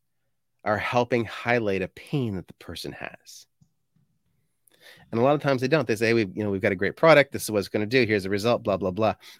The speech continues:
And they don't connect it. Like when you walk into a Best Buy and you say, "Yeah, I wanna buy a T V." They're gonna go, "Great, here's what's on sale." But if you walk into, well, in Canada, they, it, it was Future Shop and it was bought up by Best Buy. But in Future Shop, they had commission sales reps.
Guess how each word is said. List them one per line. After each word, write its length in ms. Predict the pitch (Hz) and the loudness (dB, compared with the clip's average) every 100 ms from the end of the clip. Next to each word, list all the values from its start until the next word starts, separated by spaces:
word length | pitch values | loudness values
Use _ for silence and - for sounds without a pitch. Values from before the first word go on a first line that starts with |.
| _ | _
And 80 | - | -12
they 80 | 135 | -4
don't 200 | 147 - | -4 -4
connect 400 | 131 113 95 - | -4 -4 -4 -8
it. 80 | 92 | -8
Like 160 | 107 | -4
when 100 | 123 | -4
you 100 | 120 | 0
walk 240 | 131 131 135 | 2 2 0
into 260 | 117 113 | -4 -4
a 40 | 92 | -4
Best 340 | 85 78 - | -6 -6 -6
Buy 340 | 90 98 98 - _ _ _ _ _ _ _ _ | -4 -2 -4 -8 _ _ _ _ _ _ _ _
and 400 | 101 101 98 92 - 90 | -6 -4 -4 -6 -10 -12
you 100 | 104 | -4
say, 300 | 117 107 104 | 2 2 2
"Yeah, 180 | 110 | 0
I 40 | 101 | 0
wanna 180 | 98 87 | -2 -4
buy 200 | 87 87 | -4 -4
a 80 | |
T 240 | 85 - 73 | -6 -10 -12
V." 300 | 65 - - _ _ _ - _ _ _ _ - | -12 -16 -20 _ _ _ -20 _ _ _ _ -8
They're 100 | 101 | -6
gonna 140 | 95 | -4
go, 120 | 90 | -6
"Great, 320 | 85 98 92 | -4 -2 -2
here's 200 | 78 85 | -4 -6
what's 140 | 80 78 | -8 -8
on 140 | 69 | -8
sale." 380 | - 50 - - _ _ _ _ _ _ _ _ _ - _ - | -8 -10 -12 -18 _ _ _ _ _ _ _ _ _ -20 _ 0
But 140 | 113 | 2
if 160 | 117 - | 2 0
you 80 | 120 | 4
walk 320 | 123 120 131 | 6 6 4
into, 520 | 117 - 110 101 95 | -2 -2 -2 0 -2
well, 200 | 87 76 - | -4 -8 -6
in 100 | 123 | -6
Canada, 400 | 120 160 147 123 | 2 6 6 6
they, 120 | 107 107 | 4 2
it, 380 | 110 117 107 - - | 0 0 -2 -4 -6
it 60 | |
was 180 | 104 95 | -4 -4
Future 380 | - 123 113 110 | -4 -4 -4 -4
Shop 340 | - 92 90 | -2 -2 -2
and 80 | 95 | -4
it 60 | 85 | -6
was 100 | - | -6
bought 220 | 92 82 | -4 -4
up 60 | 80 | -6
by 100 | 76 | -6
Best 200 | 73 90 | -8 -6
Buy. 120 | 104 | 0
But 100 | 123 | 0
in 80 | 113 | 0
Future 320 | - 175 139 | -2 -2 0
Shop, 240 | 135 120 | 2 2
they 80 | 123 | 0
had 120 | 110 | -2
commission 380 | - 110 92 113 | -2 -4 -2 -6
sales 320 | - 196 147 | -4 -2 -2
reps. 440 | 82 - - - | -4 -8 -8 -10